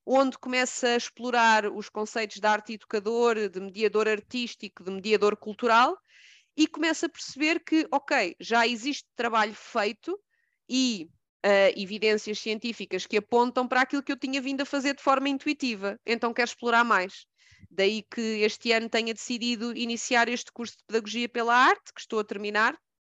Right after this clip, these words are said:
terminarei agora em junho, eh, e estou a adorar porque estou a, a ir à procura e ao mesmo tempo a experimentar e a criar atividades com o objetivo pedagógico, eh, específico,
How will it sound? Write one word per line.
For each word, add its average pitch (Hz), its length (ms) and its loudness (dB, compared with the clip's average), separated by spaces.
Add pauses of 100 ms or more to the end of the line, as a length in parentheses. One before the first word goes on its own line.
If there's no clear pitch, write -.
(140)
terminarei 185 520 -2
agora 180 240 -2
em 185 120 -6
junho, 240 460 -2 (680)
eh, 226 380 10 (120)
e - 40 -10
estou 156 400 -8
a 156 140 2
adorar 180 560 4
porque - 260 -10
estou 202 340 -2
a, 202 180 2
a 190 140 2
ir 233 240 0
à 202 120 4
procura 240 840 -4 (360)
e 220 180 0
ao 226 100 6
mesmo 226 340 -4
tempo 233 360 -6
a 202 40 -2
experimentar 233 1080 2
e 233 180 -2
a 254 60 2
criar 233 720 0
atividades 202 920 -4 (260)
com 294 220 0
o 269 80 0
objetivo 233 540 -4
pedagógico, 220 880 -2 (400)
eh, 240 480 2
específico, - 680 -10